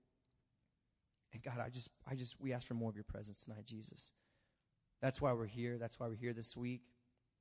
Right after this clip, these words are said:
It's not just for the fun or the games or the friends. God, we're here because we want an encounter with you. So, Holy Spirit, I just,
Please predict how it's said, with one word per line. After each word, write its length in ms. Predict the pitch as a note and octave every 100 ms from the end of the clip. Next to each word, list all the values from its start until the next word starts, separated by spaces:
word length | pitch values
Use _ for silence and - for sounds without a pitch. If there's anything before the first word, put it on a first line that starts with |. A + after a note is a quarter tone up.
| _ _ _ _ _ _ -
It's 140 | -
not 220 | C3 B2
just 180 | - A#2+
for 120 | B2
the 100 | A2+ G#2+ -
fun 340 | C3 B2+ B2
or 80 | A2+
the 120 | G#2 G#2
games 640 | C3 B2 B2 A#2+ A#2+ - - _ _ _ _ -
or 120 | A2+
the 80 | G#2+
friends. 800 | - C3+ C3 B2+ B2 B2 - - _ _ _ _ _ _ _ _ _ -
God, 140 | C3 C3
we're 80 | B2
here 140 | D3
because 220 | C#3+ C3
we 80 | A#2
want 200 | A#2+ C3
an 100 | A2+
encounter 420 | G#2+ - B2+ B2+
with 180 | A#2 G#2+
you. 240 | G#2+ G#2+ G#2+ - _ _ _ _ _ _ _ _ _ _ _ _ _ _ _ _ _ _ _ _ _ _ _ _ _ _
So, 140 | - A#2
Holy 160 | A#2+ A#2
Spirit, 340 | - A#2+ A2+ A#2+
I 60 |
just, 300 | A2 B2 -